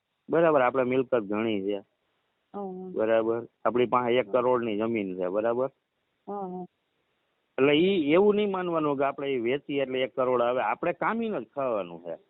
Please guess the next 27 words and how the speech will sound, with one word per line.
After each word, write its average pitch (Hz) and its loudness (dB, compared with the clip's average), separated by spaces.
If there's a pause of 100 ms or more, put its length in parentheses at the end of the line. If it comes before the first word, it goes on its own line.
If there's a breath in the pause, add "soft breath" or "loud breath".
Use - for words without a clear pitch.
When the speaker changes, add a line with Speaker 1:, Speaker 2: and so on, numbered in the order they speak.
Speaker 2:
હા, 262 4
ના, 320 0
ના, 254 0
એ 240 -2
તો 247 -4
એમ 269 -2
જ 262 -2
હોય 285 -2
ને. 381 -4
Speaker 1:
બરાબર, 170 2
આપણે 131 0
આપણી 120 0
પગભર 135 2
જ 165 -4
રહેવાનું 139 -4
દરરોજ 123 0
માટે, 120 -4
કારણ 143 -6
કે 147 -2
મિલકત 127 -2
ઉડાડી 151 0
દઈએ 190 2
ને 175 -6
તો 143 2
વાર 147 2
ના 156 -6
લાગે. 131 -4